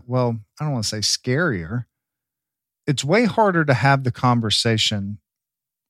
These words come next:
I'm gonna back up. It's way harder to have the conversation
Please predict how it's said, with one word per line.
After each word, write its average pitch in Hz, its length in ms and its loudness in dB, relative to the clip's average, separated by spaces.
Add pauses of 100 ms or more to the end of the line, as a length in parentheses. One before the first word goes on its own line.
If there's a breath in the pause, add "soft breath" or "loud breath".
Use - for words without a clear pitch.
I'm 131 100 0
gonna 120 140 2
back 104 300 -2
up. 92 220 -10 (640 soft breath)
It's 156 160 0
way 208 140 6
harder 190 320 4
to 143 80 8
have 139 200 4
the 135 80 -2
conversation 107 880 0